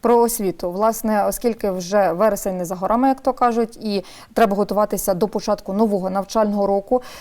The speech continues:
Е, власне, як плануєте його організовувати? Чи вчителі готові виходити на роботу? Чи, можливо, буде організована робота онлайн? І, власне, яка ситуація, е, з тиском з боку окупантів? Оскільки знаємо, що, наприклад,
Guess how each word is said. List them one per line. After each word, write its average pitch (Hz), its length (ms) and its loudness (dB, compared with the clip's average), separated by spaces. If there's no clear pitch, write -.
Е, 208 80 4
власне, 226 340 2
як 269 280 4
плануєте 214 500 0
його 185 180 -2
організовувати? 202 840 0
Чи 247 200 0
вчителі 220 360 -2
готові 214 380 0
виходити 190 580 -4
на 202 160 2
роботу? 202 420 0
Чи, - 160 -8
можливо, 202 340 -2
буде 208 220 -4
організована 202 580 -4
робота 226 400 4
онлайн? 226 580 4
І, 226 120 -2
власне, 220 360 0
яка 220 300 0
ситуація, 226 680 0
е, 208 120 4
з - 100 -2
тиском 233 440 2
з 190 60 -8
боку 226 240 0
окупантів? 233 460 0
Оскільки 190 320 -4
знаємо, 226 280 0
що, 208 140 -6
наприклад, 196 480 -4